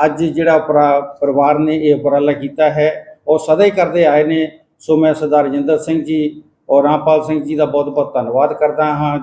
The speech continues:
ਜਿੰਨੇ ਵੀ ਪਤਵੰਤੇ ਸੱਜਣ ਉਹਨਾਂ ਦਾ ਧੰਨਵਾਦ ਕਰਦਾ ਹਾਂ ਜਿਨ੍ਹਾਂ ਨੇ ਅੱਜ ਦੇ ਦਿਹਾੜੇ ਇਸ ਵਿਚਾਰ ਨੂੰ, ਇਸ ਵਿਚਾਰਧਾਰਾ ਨੂੰ ਅੱਗੇ ਲੈ ਕੇ ਜਾਣ ਦਾ ਪ੍ਰਣ ਕੀਤਾ ਹੈ। ਸੋ ਮੈਂ ਸਮਝਦਾ ਕਿ ਇਹੀ ਜਿਹੜੇ ਵਿਚਾਰ ਨੇ ਉਹੀ ਸਰਦਾਰ ਮੋਹਨ ਸਿੰਘ ਜੀ ਨੂੰ ਸੱਚੀ ਸ਼ਰਧਾਂਜਲੀ,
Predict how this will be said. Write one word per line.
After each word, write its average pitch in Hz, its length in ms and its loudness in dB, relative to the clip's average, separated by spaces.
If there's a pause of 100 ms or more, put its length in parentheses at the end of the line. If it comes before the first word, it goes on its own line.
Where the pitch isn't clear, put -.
ਜਿੰਨੇ 147 200 -2
ਵੀ 143 140 -4
ਪਤਵੰਤੇ 139 480 -4
ਸੱਜਣ 135 320 -6
ਉਹਨਾਂ 143 200 -2
ਦਾ 123 140 -2
ਧੰਨਵਾਦ 131 280 0
ਕਰਦਾ 143 320 -2
ਹਾਂ 135 440 -8 (240)
ਜਿਨ੍ਹਾਂ 156 280 2
ਨੇ 156 100 0 (100)
ਅੱਜ 139 80 0
ਦੇ 143 120 -2
ਦਿਹਾੜੇ 139 520 0
ਇਸ 151 360 2
ਵਿਚਾਰ 135 520 0
ਨੂੰ, 147 240 2
ਇਸ 135 180 -2
ਵਿਚਾਰਧਾਰਾ 135 680 -2
ਨੂੰ 135 320 -4 (260)
ਅੱਗੇ 147 200 0
ਲੈ 147 140 2
ਕੇ 143 160 -2
ਜਾਣ 135 240 -2
ਦਾ 135 100 0
ਪ੍ਰਣ 139 340 -4
ਕੀਤਾ 143 340 -2
ਹੈ। 139 240 2 (340)
ਸੋ 143 200 0
ਮੈਂ 143 180 2
ਸਮਝਦਾ 147 380 0
ਕਿ 151 180 -4
ਇਹੀ 170 540 2
ਜਿਹੜੇ 165 160 0
ਵਿਚਾਰ 143 460 -2
ਨੇ 131 300 -4 (240)
ਉਹੀ 175 200 4
ਸਰਦਾਰ 139 720 -4
ਮੋਹਨ 156 160 -2
ਸਿੰਘ 147 240 -6
ਜੀ 147 180 -2
ਨੂੰ 139 240 -2
ਸੱਚੀ - 300 -12
ਸ਼ਰਧਾਂਜਲੀ, 131 840 -2